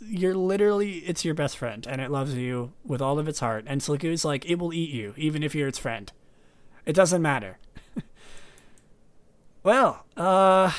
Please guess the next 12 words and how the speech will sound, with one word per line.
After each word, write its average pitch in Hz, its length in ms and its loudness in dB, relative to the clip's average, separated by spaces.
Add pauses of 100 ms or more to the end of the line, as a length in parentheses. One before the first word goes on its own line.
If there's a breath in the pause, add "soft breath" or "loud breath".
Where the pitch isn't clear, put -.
(640 loud breath)
let's 226 220 0
move 190 220 2
on. 185 320 2 (1400 loud breath)
It's 175 160 -6
trivia. 180 440 -2 (600)
Sliggoo 247 400 2
was 269 140 2
designed 185 400 0
by 147 140 2
Saya 208 520 4
Surada. 185 640 -4 (540)
Suruda. 180 520 -4